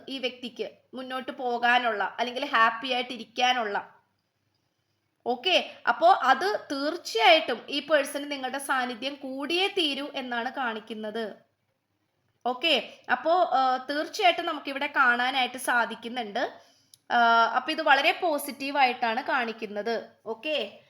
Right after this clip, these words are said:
അപ്പൊ അതുകൊണ്ട് ഈ പേഴ്സന്റെ ഏകാന്തത നഷ്ടപ്പെട്ടത്, അല്ലെങ്കിൽ ഏകാന്തതയിൽ നിന്നും കീറി മുറിച്ചുകൊണ്ട് ആ ഒരു, ആ ഒരു നെഗറ്റീവ് ആയിട്ടുള്ള സിറ്റുവേഷനിൽ നിന്നും പുറത്തേക്ക് കടക്കാൻ ഈ പേഴ്സണ് കഴിഞ്ഞിട്ടുണ്ടെങ്കിൽ അത് തീർത്തും നിങ്ങളുടെ കഴിവ് കൊണ്ട് മാത്രമാണ്, അല്ലെങ്കിൽ നിങ്ങളായിട്ട്,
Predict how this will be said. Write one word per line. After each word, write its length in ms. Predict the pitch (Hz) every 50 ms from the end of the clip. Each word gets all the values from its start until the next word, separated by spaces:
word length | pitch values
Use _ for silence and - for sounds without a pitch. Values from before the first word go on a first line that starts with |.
| _ _ _ _
അപ്പൊ 180 | - - - 302
അതുകൊണ്ട് 580 | 302 - 285 269 285 285 285 339 370 440 440 -
ഈ 120 | 302 311
പേഴ്സന്റെ 460 | - - 403 349 349 359 359 349 370
ഏകാന്തത 680 | 381 330 294 294 285 294 294 294 294 302 294 320 311 330 349 381 392 392 392 -
നഷ്ടപ്പെട്ടത്, 760 | 269 262 262 - - - - 339 330 339 339 330 330 254 226
അല്ലെങ്കിൽ 360 | 233 226 226 226 254 285 330 320 - - - -
ഏകാന്തതയിൽ 880 | - 247 254 262 254 269 269 262 277 285 277 285 285 294 311 339 381 349
നിന്നും 320 | 349 330 311 330 339 349 - -
കീറി 320 | 294 285 285 294 302 349
മുറിച്ചുകൊണ്ട് 640 | 330 330 302 302 277 - - 302 277 285 285 285 330
ആ 220 | 330 302 269 269
ഒരു, 380 | 285 302 302 285 285 311 349 349 - - _ _ _ _ -
ആ 200 | 233 240 254 294
ഒരു 220 | 339 339 320 320 339
നെഗറ്റീവ് 600 | 339 320 294 269 277 285 285 - 311 339 330 330
ആയിട്ടുള്ള 340 | 302 294 294 294 285 302
സിറ്റുവേഷനിൽ 640 | 330 311 330 240 - 285 277 269 269 277 285 277 302
നിന്നും 260 | 302 302 277 277 302
പുറത്തേക്ക് 560 | 294 - 302 277 269 - - 269 277 277 330 320
കടക്കാൻ 480 | - 294 269 269 269 - 285 311 320
ഈ 100 | 294 -
പേഴ്സണ് 400 | 240 - 277 277 277 277 277 302
കഴിഞ്ഞിട്ടുണ്ടെങ്കിൽ 840 | 294 - 285 254 254 254 269 285 - - 269 262 247 254 240 285 285
അത് 180 | 269 247 262 277 277
തീർത്തും 640 | 285 269 262 254 262 - - 330 370 - - _ _ _ _ _ _ -
നിങ്ങളുടെ 360 | 262 254 262 285 294 - 359
കഴിവ് 340 | 370 415 370 339 330 320 320
കൊണ്ട് 240 | 320 320 320 330 339
മാത്രമാണ്, 480 | - 339 311 294 - - 285 277 262
അല്ലെങ്കിൽ 280 | 240 233 226 254 285 285
നിങ്ങളായിട്ട്, 760 | 277 254 254 269 302 339 349 339 311 311 302 - 339 370 453